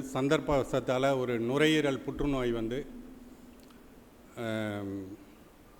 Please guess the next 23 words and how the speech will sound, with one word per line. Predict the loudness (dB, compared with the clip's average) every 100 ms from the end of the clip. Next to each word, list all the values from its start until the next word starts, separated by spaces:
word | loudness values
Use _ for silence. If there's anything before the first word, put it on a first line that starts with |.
| -20 -20 -20 -20 -20 -20
சிகிச்சைக்காக | -8 0 2 2 2 0 0 0 0
ஒரு | 0
மருத்துவமனையில | 0 0 0 -2 0 0 -2
சேர்க்கப்படுறாங்க. | -2 -4 -4 -4 -6 -8 -10 -14 -20 -20 -20 -20 -20
அதுல | -8 -2
அந்த | 0 0
மார்கன் | 0 0 2 2 0
ஃப்ரீமேன் | 0 -2 0 0
வந்து | 0 -2 -4 -6 -12 -16 -18 -20 -20 -10
ஒரு | -6 0
வரலாற்று | 2 4 4 4 -4
பேராசிரியரா | 0 2 4 2 2 0 0 0 -2 -4 -12 -4
வரணும் | -2 0 0 -2
அப்படின்னு | -2 -2 -2
ஆசைப்பட்டு | -2 -2 -2 -2 -2 -4
படிச்சு, | -2 -4 -2 -4 -6 -6 -8
நடுவிலே | -2 0 2 0
கல்யாணம், | 0 0 0 0 -2
குழந்தை, | -2 0 0
அது | 0
மாதிரி | -2 -2
வறுமை | 0 2 2 2
காரணமா | -2 -2 -2 -4